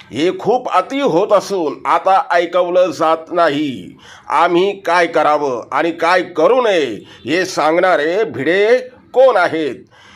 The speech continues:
ते आमचं घर चालवत नाही. त्यामुळे त्यांनी, संभाजी भिडे यांनी पुन्हा असं वादग्रस्त विधान केलं तर त्यांचा पेहराव असणाऱ्या धोत्रावर आम्ही बोलू शकतो.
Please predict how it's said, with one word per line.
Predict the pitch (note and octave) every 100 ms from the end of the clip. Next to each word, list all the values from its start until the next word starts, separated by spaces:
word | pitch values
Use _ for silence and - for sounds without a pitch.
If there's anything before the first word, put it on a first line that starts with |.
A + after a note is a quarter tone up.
| - -
ते | F#3
आमचं | G3 F#3+ F#3 A3 G3+
घर | E3+ G#3
चालवत | A3 F#3+ F#3+ G#3+ F#3+
नाही. | G3 F3+ A3
त्यामुळे | - G#3+ G#3 G#3 G3+ D#3 A#2 - - - - -
त्यांनी, | F3 G3 A3+ G#3 F#3 B3+ C4+ - - -
संभाजी | E3 E3+ F#3+ C#4 B3
भिडे | E3+ G3+
यांनी | G3 F#3 F#3+ D#3
पुन्हा | - - F3+ F3+ F3+
असं | A3 F3+ F3 F3
वादग्रस्त | D#3+ E3 D#3 E3+ -
विधान | E3+ C3 C3+ E3
केलं | D#3+ D3+ D#3+ F#3+ C3 G2+ - -
तर | C3+
त्यांचा | D#3 E3 D#3+ D#3+ F#3
पेहराव | F#3+ E3+ C#3+ F3 B3 A#3
असणाऱ्या | - F3+ F3 E3 D3 A#2 - - -
धोत्रावर | A#2+ B2 C3+ C3+ G#3+ G#3+ G3+
आम्ही | F3+ F3 E3+
बोलू | E3+ F3 F3
शकतो. | E3+ E3 F#3+ G3 G#3 G3